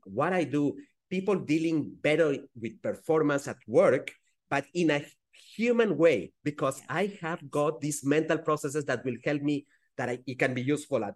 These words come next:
Speaker 1: work, but also in my personal life to deal with priorities, with deal, to find yourself, uh, to understand yourself a little bit better.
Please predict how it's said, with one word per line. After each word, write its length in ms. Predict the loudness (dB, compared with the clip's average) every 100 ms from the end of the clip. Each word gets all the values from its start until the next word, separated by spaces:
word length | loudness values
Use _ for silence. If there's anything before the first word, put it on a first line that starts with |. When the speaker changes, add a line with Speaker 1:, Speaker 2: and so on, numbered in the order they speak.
| 2
Speaker 1:
work, 240 | 4 4 0
but 140 | -4 0
also 260 | 2 4 2
in 100 | 0
my 120 | 0 0
personal 340 | -4 0 2
life 300 | 2 2 -2 -6
to 80 | -10
deal 300 | -6 -6 -4
with 140 | -6 -6 -20 _ _
priorities, 800 | -6 0 4 4 2 -4 -4 -4
with 200 | -6 -4
deal, 240 | -2 -2 -4 -14 -20 _
to 180 | -4 -4 -6 -4
find 260 | 0 2
yourself, 480 | 4 2 2 -2 -2 -6 -12
uh, 140 | -10 -10 -14 -4
to 140 | -2
understand 500 | -2 -4 -6 -8 -2
yourself 360 | 0 0 -2 0
a 60 |
little 200 | 0 2
bit 220 | 2 0 0
better. 420 | -2 0 -2